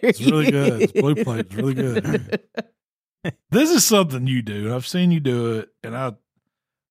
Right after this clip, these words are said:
Speaker 1: 'cause normally when I eat chili, if I'm gonna add something creamy, it's gonna be sour cream.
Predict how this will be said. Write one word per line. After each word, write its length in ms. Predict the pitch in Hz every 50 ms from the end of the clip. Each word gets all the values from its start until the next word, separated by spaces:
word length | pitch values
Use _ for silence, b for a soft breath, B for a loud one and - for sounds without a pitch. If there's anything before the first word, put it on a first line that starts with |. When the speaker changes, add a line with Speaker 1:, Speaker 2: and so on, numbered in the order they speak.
| _ -
Speaker 1:
'cause 120 | 120 120
normally 440 | 139 175 220 262 285 269 220 190 170
when 140 | 151 147 160
I 180 | 190 208 202 175
eat 300 | 160 151 143 143 - _ _ _
chili, 480 | - - 202 233 220 160 131 123 123 120
if 120 | 110 -
I'm 120 | - 185 214
gonna 180 | 190 156 127
add 180 | 139 143 143 127
something 200 | - 143 117 117
creamy, 320 | - - 180 185 175 147
it's 120 | 123 120 -
gonna 120 | - 139
be 80 | 135 135
sour 320 | - - 165 165 160 156
cream. 420 | - - 208 202 165 104 - -